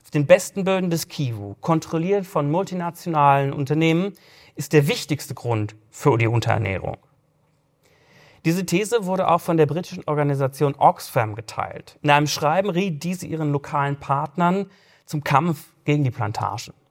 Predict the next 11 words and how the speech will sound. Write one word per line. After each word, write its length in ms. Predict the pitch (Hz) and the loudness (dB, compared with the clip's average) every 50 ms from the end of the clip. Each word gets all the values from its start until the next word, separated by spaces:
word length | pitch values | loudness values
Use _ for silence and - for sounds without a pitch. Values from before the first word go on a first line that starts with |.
| _ _ _ _ _ _ _ _ _ _ _ _ - | _ _ _ _ _ _ _ _ _ _ _ _ -2
Tatsächlich 420 | - 147 - - 220 220 240 196 | -2 0 2 2 2 2 2 0
war 100 | 165 160 | 2 4
der 120 | 160 160 147 | 4 2 2
Kivu 460 | - - 214 208 202 226 233 233 226 - - - - - | 0 -6 -8 -8 -6 -4 -6 -6 -6 -10 -20 -20 -14 -6
eine 240 | - 160 170 175 180 | -4 -2 -2 0 0
der 160 | 160 165 - | 2 2 2
am 160 | - 147 139 131 | 2 2 0 0
dichtesten 680 | 208 233 - - 220 202 - - - 180 180 175 156 139 | -2 -4 -4 -4 -6 -6 -6 -4 -2 -2 0 0 0 0
besiedelten 540 | 151 135 143 185 202 220 208 202 - 160 | 0 0 0 0 0 -2 -4 -2 -2 -2
Regionen 420 | 147 139 139 127 135 139 131 127 - | 0 0 0 2 2 0 0 0 -4
Afrikas. 640 | - - - 123 - - - - - - - - | -8 -12 -14 -16 -12 -12 -12 -12 -12 -16 -20 -20